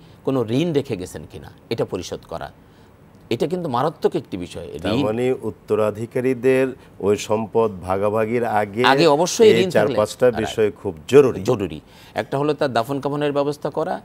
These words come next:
Speaker 1: এরপরে যে সম্পদ থাকবে সেটা দেখতে হবে যে কোনো ঋণ আছে কিনা। তিনি যদি কোনো ঋণ থেকে থাকেন, এখান থেকে আগে ঋণ পরিশোধ করাটা হতো জরুরি।
Speaker 2: নাম্বার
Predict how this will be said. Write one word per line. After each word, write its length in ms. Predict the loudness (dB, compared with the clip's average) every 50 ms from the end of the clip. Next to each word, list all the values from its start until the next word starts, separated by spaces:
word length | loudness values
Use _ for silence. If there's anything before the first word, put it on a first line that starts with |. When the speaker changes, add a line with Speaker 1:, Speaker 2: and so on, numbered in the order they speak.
| -12 -6 -2
Speaker 1:
এরপরে 500 | 0 0 0 -2 -2 0 -2 0 0 0
যে 140 | 0 0
সম্পদ 400 | 0 0 -2 -4 -4 -2 -2 -4 -4 -2
থাকবে 280 | -4 -4 -4 -2 -6 -4
সেটা 240 | -4 -2 -2 -2
দেখতে 320 | -2 -4 -4 -6 -4 -6 -4
হবে 240 | -4 -2 -4 -4 -6 -8 -16 -20 -20 -12 -6
যে 100 | -6 -6
কোনো 400 | -2 0 -2 0 0 0 -2 -4 -6 -6 -6 -4 -2
ঋণ 400 | -2 0 0 0 -2 -2 -6 -6 -8 -4
আছে 260 | -4 -4 -4 -4 -6
কিনা। 320 | -8 -8 -8 -10 -10 -12 -16 -12 -6
তিনি 180 | -4 -4 -2 0
যদি 200 | 0 0 0 0
কোনো 240 | -2 -2 -4 -4 -2
ঋণ 220 | -2 -2 -4 -4
থেকে 220 | -4 -6 -4 -4
থাকেন, 300 | -6 -6 -6 -6 -6 -8 -8 -10 -18 -20 -20 -16 -8 -4
এখান 260 | -4 -2 -2 -2 -4
থেকে 220 | -2 -2 -2 -2 -2
আগে 240 | -2 -2 -2 -2
ঋণ 200 | 0 0 -2 -2
পরিশোধ 360 | -2 -4 -4 -4 -4 -6 -8 -6 -4
করাটা 300 | -4 -4 -4 -4 -6 -6
হতো 260 | -6 -6 -6 -6 -8 -8 -8 -4
জরুরি। 340 | -4 -4 -4 -4 -10 -10 -14 -18 -20 -20 -20 -20 -20 -20 -10 -2
Speaker 2:
নাম্বার 300 | -2 0 2 2 2